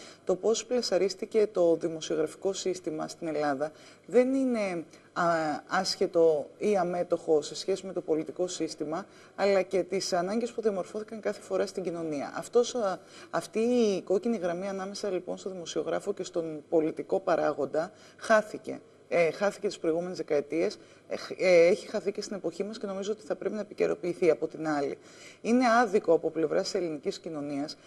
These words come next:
να ισοπεδώνει, ε, την ελληνική δημοσιογραφία στη Λίβη, γιατί ξέρετε πολύ καλά ότι υπάρχουν συναδελφοί μας που δουλεύουν,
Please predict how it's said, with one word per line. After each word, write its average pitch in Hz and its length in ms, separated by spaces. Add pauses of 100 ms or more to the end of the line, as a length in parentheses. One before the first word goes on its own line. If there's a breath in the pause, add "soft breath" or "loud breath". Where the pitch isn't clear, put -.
(220 soft breath)
να 190 160
ισοπεδώνει, 175 880 (300 loud breath)
ε, 160 160
την 170 200
ελληνική 160 360
δημοσιογραφία 185 840
στη 196 140
Λίβη, 147 400
γιατί 180 200
ξέρετε 233 300
πολύ 196 240
καλά 165 340
ότι 170 140
υπάρχουν 196 300
συναδελφοί 190 500
μας 156 200
που 190 100
δουλεύουν, 170 580